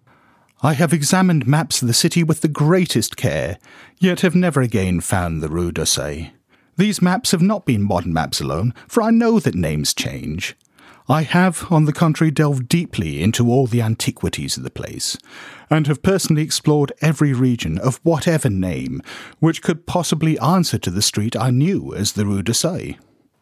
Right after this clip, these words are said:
But despite all I have done, it remains an humiliating fact that I cannot find the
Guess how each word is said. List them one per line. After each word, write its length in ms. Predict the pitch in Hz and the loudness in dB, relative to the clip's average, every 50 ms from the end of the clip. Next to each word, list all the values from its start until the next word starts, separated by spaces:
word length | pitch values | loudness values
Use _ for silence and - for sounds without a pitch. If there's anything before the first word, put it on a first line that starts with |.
| _ _ - | _ _ -2
But 240 | 151 147 196 190 | 0 0 0 0
despite 540 | 156 190 185 - - - 202 208 208 185 - | 0 -2 -2 -2 -2 0 0 2 2 2 2
all 180 | 170 160 151 143 | 2 2 4 2
I 120 | 147 147 | 2 2
have 120 | 139 123 98 | 0 0 -2
done, 380 | 107 95 90 87 80 95 - - _ _ - | -4 -4 -4 -2 -4 -4 -6 -8 _ _ -2
it 160 | 139 143 - | -2 0 0
remains 480 | 160 156 156 160 175 180 175 170 - - | 0 2 2 2 2 2 2 0 0 0
an 120 | 147 147 | 0 0
humiliating 720 | 123 - 165 151 160 185 214 208 190 160 151 - - 147 131 | 0 0 0 2 2 2 2 2 2 0 0 0 0 -2 -2
fact 420 | - - 123 95 90 92 - - - - - - - | 0 -2 -2 0 -2 -4 -8 -12 -18 -18 -18 -10 -2
that 140 | - 165 180 | -2 0 0
I 80 | 170 | 0
cannot 340 | 160 - - 185 175 165 156 | -2 0 0 0 0 0 -2
find 340 | - - 190 180 180 170 139 | -4 -2 0 0 2 2 0
the 60 | 92 | -2